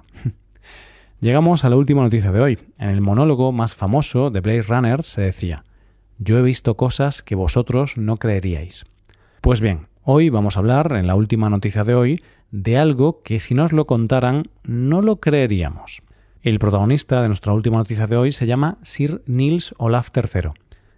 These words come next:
y recientemente ha ascendido al tercer rango más alto de las Fuerzas Armadas de Noruega.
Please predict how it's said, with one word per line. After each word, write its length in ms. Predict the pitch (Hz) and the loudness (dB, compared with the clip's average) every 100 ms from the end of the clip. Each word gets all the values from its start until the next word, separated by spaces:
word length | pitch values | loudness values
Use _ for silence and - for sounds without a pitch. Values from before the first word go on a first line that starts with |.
| _ | _
y 100 | - | -4
recientemente 760 | 101 - 139 135 143 131 135 156 | -2 0 0 2 2 0 0 -2
ha 100 | 120 | -2
ascendido 640 | 101 - 104 127 123 147 - | -4 -2 0 0 0 -2 -4
al 220 | 107 107 | -6 -4
tercer 380 | 117 107 139 143 | -4 -2 -2 -2
rango 320 | 131 107 90 | -2 -2 -2
más 220 | 104 120 | -2 -2
alto 380 | 131 131 147 170 | -2 0 -2 -4
de 160 | 120 104 | -4 -4
las 200 | 104 101 | -4 -4
Fuerzas 440 | - 151 151 147 | -2 -2 0 -2
Armadas 420 | 131 120 127 147 131 | 0 0 0 0 0
de 100 | 104 | 0
Noruega. 420 | 95 139 98 | 2 2 0